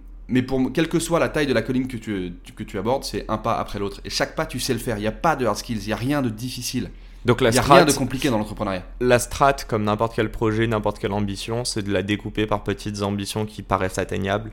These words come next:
Speaker 1: Un pas après l'autre.
Speaker 2: Très clair. Bon, allez, ma dernière question. Euh, cher Henri, euh, déjà un grand, grand merci pour, euh, pour cette heure de conversation, mais j'aimerais terminer par ça.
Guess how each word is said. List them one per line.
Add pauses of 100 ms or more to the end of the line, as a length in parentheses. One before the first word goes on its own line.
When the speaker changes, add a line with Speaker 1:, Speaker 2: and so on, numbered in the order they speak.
Speaker 1:
Un
pas
après
l'autre. (2000)
Speaker 2:
Très
clair. (180)
Bon,
allez,
ma
dernière
question. (120)
Euh,
cher
Henri,
euh,
déjà
un
grand,
grand
merci
pour,
euh,
pour
cette
heure
de
conversation,
mais
j'aimerais
terminer
par
ça.